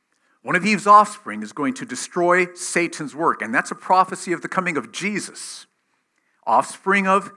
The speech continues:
Eve, a human being, fully man and fully God. And Jesus, when he died on the cross, he paid for the sins of all who would put their trust in him.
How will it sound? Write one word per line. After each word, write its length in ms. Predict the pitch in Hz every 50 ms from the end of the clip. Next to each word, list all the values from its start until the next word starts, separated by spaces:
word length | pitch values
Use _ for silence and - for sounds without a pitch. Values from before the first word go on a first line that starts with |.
| _ -
Eve, 240 | 135 117 123 131 127
a 40 | 127
human 400 | - - - - 95 107 - -
being, 380 | 156 147 123 113 113 127 - 175 - - _
fully 300 | - - 180 175 180 185
man 460 | 185 165 139 120 113 117 123 151 - - - _ -
and 260 | 131 160 180 165 -
fully 300 | - - 214 214 240 233
God. 540 | 175 165 139 117 95 90 98 104 127 - - _ _ _ _ _ _ _ _ _ _ _ _ _ -
And 180 | - 127 127 110
Jesus, 500 | - - 170 202 214 208 214 202 - -
when 120 | 175 147
he 100 | 143 165
died 480 | - - 151 147 165 185 190 214 208 -
on 240 | - 190 190 190
the 60 | 185 -
cross, 560 | - - 160 139 135 135 135 - - - -
he 100 | 170 156
paid 480 | - - - 180 185 196 226 233 190 - - - -
for 140 | - 202
the 80 | - 190
sins 580 | - - - 131 104 92 95 104 - - - - - - -
of 160 | - 135 131 -
all 280 | - 151 180 220 226 -
who 120 | - 233
would 140 | 208 185 -
put 160 | - 202 -
their 100 | 190 175
trust 420 | - - - 190 175 156 - - 190
in 80 | 180
him. 300 | 147 131 131 117 123 135